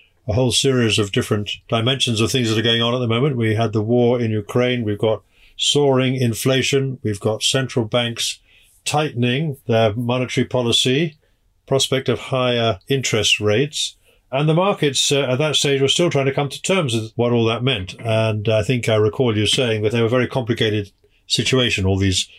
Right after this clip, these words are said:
different competing factors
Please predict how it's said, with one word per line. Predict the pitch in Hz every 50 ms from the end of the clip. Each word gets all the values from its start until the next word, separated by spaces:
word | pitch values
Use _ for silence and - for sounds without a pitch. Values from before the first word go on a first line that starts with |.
| - - -
different | - 135 - - - 107 - - - - - _ _ - _ _ - - _ _ -
competing | - 127 107 - - 139 127 - 120 107 101 110 135 - _ _
factors | - - - - 151 151 - - - - 117 95 82 - - - -